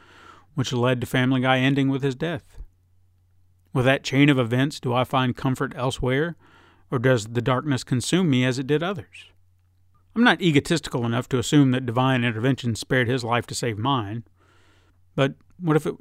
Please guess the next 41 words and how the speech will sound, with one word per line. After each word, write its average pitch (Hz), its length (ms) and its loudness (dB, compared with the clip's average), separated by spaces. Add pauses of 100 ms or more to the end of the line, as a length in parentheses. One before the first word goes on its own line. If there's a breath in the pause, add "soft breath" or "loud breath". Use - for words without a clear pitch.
(360)
wasn't 165 340 -2
just 156 180 -2
mine? 185 320 -2 (960)
What 131 180 0
if 143 100 -4
there 156 160 4
are 143 80 4
others 160 300 2
out 120 160 -4
there 127 160 -2
with 147 120 -6
a 120 40 -6
similar 135 440 -2
tale 143 280 -4
like 147 200 -6
this 214 200 -6
one? - 160 -18 (1400)
Whatever 165 340 4
it 180 60 -4
may 180 160 -2
be, 170 260 -2
I'm 120 260 -4
grateful 147 380 -2
to 110 80 -6
Seth - 240 -6
MacFarlane 117 540 -2
and 110 100 -4
the 110 60 -4
wonderful 117 380 -2
cast 135 360 -4
and 117 100 -4
crew 135 180 -2
of 117 80 -8
Family 147 320 -2
Guy 123 160 -6
for 135 100 -12
putting 143 300 0
on 143 80 2
a 139 40 2
show 147 340 0
that 131 260 -6